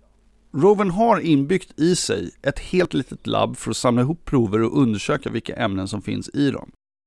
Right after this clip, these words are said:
Vissa ämnen bildas när planeter bildas, andra ämnen bildas när bakterier pruttar, som bekant. Men allt kan inte undersökas på Mars av Perseverance. Så tanken är att den ska borra upp kärnor,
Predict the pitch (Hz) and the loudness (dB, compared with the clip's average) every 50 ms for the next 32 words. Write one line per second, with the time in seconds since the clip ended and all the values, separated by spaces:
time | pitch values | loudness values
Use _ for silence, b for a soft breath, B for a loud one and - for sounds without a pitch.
0 | _ _ _ _ _ _ - 143 180 175 - 196 185 185 156 120 110 107 107 107 | _ _ _ _ _ _ -2 0 0 2 2 2 4 4 4 2 2 0 -2 -2
1 | 113 123 104 104 110 139 151 151 - 131 120 113 - - 113 104 104 107 117 139 | 0 0 0 2 2 0 0 0 0 -4 -4 -4 -4 -4 -4 -2 -2 -2 -2 -2
2 | - - 175 143 147 151 143 139 135 147 165 - - - - - - 143 135 135 | -2 -4 -4 -2 -2 0 0 0 0 -2 -4 -4 -8 -16 -14 -6 -2 0 0 2
3 | 127 127 - 143 143 117 101 101 98 101 110 117 107 104 92 95 95 - - 107 | 2 0 2 2 2 0 0 0 -2 -2 -2 -2 -2 -2 -2 -4 -6 -6 -6 -6
4 | 107 101 101 113 - - - 107 107 95 98 101 - - - 117 - - - - | -6 -4 -6 -8 -10 -8 -6 -4 -4 -4 -4 -6 -6 -4 -4 -4 -4 -4 -4 -6
5 | 151 - - - - - - - - - 92 - - - - - - B B B | -6 -6 -6 -10 -18 -20 -14 -12 -10 -8 -10 -10 -10 -14 -16 -16 -20 B B B
6 | B B B B B B B B 120 127 - - 151 180 196 - - - 165 170 | B B B B B B B B -2 -2 0 2 2 2 0 0 -4 0 2 2
7 | 202 226 214 175 127 - 117 113 104 101 98 - - 101 - - 98 - - 98 | 2 2 0 0 -2 -2 -2 -4 -4 -6 -6 -6 -8 -8 -8 -8 -10 -8 -8 -6
8 | 98 104 101 98 - - - _ _ - 117 113 110 104 101 101 - 110 98 101 | -4 -4 -4 -4 -6 -10 -14 _ _ -2 2 2 4 2 2 0 -2 -4 -4 -4
9 | - 147 165 208 185 - - - - - - _ _ _ _ _ _ _ _ - | -4 -4 -4 -4 -4 -4 -6 -10 -18 -20 -20 _ _ _ _ _ _ _ _ -10
10 | - 120 117 - - 175 156 123 117 165 170 156 123 - - 107 - - 110 95 | -6 -6 -4 0 2 2 2 2 2 0 0 0 0 0 -4 -6 -4 -4 -4 -2
11 | 92 120 123 127 135 139 175 190 - - - - - 135 107 101 117 151 151 123 | 0 2 2 2 2 2 0 0 -2 -4 -6 -2 0 0 0 0 0 -2 -2 -2
12 | 151 202 208 | -2 -4 -8